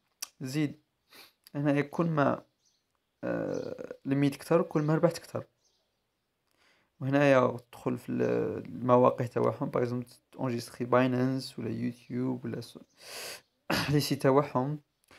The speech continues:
وهنا تفرج لي فيديو تاعهم. زيد. دروك هنايا تاب.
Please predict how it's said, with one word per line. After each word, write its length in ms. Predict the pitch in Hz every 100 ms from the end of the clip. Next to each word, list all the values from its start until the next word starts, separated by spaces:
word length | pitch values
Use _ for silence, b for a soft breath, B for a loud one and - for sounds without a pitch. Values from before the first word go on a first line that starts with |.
| b b -
وهنا 120 | 185
تفرج 280 | 202 190 170
لي 100 | 175
فيديو 260 | 165 160
تاعهم. 540 | 160 143 139 - 127 120 _ _ _ _ _ _ _ _ _ - - _ 135
زيد. 300 | 131 147 143 _ _ _ _ _ _ _ _ _ _ _
دروك 340 | 147 175 196 175
هنايا 220 | 165 139
تاب. 460 | 139 131 131 175